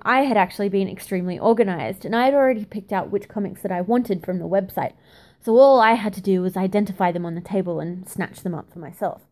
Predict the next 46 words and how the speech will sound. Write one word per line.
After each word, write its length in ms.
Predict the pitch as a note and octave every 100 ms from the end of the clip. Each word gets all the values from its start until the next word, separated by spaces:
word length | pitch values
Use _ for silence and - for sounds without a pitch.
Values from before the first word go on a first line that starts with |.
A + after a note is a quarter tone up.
| _ _ _ _ _ _ _
Once 220 | C4 D4
I 80 | D#4+
had 200 | C#4+ C#4
my 200 | C4 C4+
four 320 | C4 A#3 A#3
free 240 | A#3 A#3 A#3
comic 340 | A3+ F#3+ F#3
books, 380 | F#3+ A#3+ - -
I 60 | F#3+
scuttled 440 | F#3+ - G#3+ B3+
to 100 | C#4
the 100 | B3
door 280 | G#3 G3 F#3
hoping 300 | G3+ G3+ G3
I 120 | F3
was 100 | F3+
still 220 | - G3
in 100 | F#3
time 240 | F#3+ F3 E3+
for 140 | E3+
my 160 | G3+ F#3
free 260 | F#3+ A3
show 220 | A3+ A3 G3
bag. 340 | D3 - - _ _ _ _ -
I 160 | C4
was 200 | C#4+ D4+
so 420 | - - A3+ A3+
in 180 | G#3+ F3+
time, 400 | F3+ F3 - F#3 - _
and 100 | G3
I 80 | F#3+
got 120 | F#3+
a 40 |
bunch 280 | F3 G#3+ A#3
of 60 | G3+
extra 280 | G3+ - G3+
goodies 380 | G3+ F3+ F#3
as 180 | A3 F#3+
well. 240 | C#3+ - - _ _ _ _ _ _ F#3
And 100 | G3
you 60 |
can 120 | F#3+
check 200 | G3 G#3
out 180 | G3 -
some 160 | - A3+
photos 540 | - G#3 G#3 G#3 G3